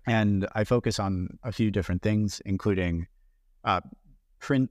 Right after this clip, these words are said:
variations and how that's relevant historically, but, uh, mainly the development history, uh, and then the,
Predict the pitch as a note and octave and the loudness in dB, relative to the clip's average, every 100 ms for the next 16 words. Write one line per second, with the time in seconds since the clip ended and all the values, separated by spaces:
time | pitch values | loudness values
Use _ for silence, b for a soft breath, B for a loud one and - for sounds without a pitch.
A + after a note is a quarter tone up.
0 | - A#2 A#2 G#2+ G#2 F#2+ G#2+ G2+ F#2+ F#2+ | -4 0 2 2 0 -2 -2 -2 -4 -8
1 | - G#2 G2+ F#2+ - - - A2 G2+ G2+ | -4 -2 -2 -2 -6 -12 -10 -2 0 0
2 | G2+ - G#2+ - A2 A2 - A#2+ A#2+ G2+ | -4 -6 -8 -2 0 0 0 -2 0 0
3 | G#2+ F#2+ - - G#2 F2+ F#2 A2 A2+ A2+ | -2 -2 -6 -4 -4 -2 -4 -2 0 2
4 | G#2+ G#2+ G2 F#2+ F2+ G#2 G#2 A2 G#2+ G2 | 2 0 0 -2 -2 0 2 2 0 -4
5 | G2 - F#2+ F2 E2 E2 _ _ _ _ | -4 -6 -6 -6 -6 -8 _ _ _ _
6 | _ - F2+ E2 - F#2 F#2 E2 D2+ - | _ -2 0 0 -2 -2 0 0 -2 -6
7 | _ - - G#2 G2+ F#2 E2+ E2 | _ -20 -6 0 2 4 2 -2